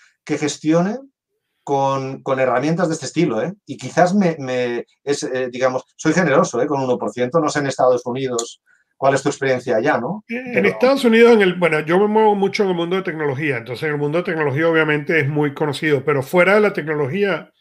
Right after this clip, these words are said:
Speaker 1: Es
Speaker 2: no,
Speaker 1: atípico.
Speaker 2: es atípico. Ujú.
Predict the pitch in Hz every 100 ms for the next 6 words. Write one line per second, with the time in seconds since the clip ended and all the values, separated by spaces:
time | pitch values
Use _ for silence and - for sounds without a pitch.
0 | _ _ _ _ _ _ 147 147 151 151
1 | 151 139 - _ - - _ _ _ -
2 | - 139 147 151 139 131 139 _ 143 135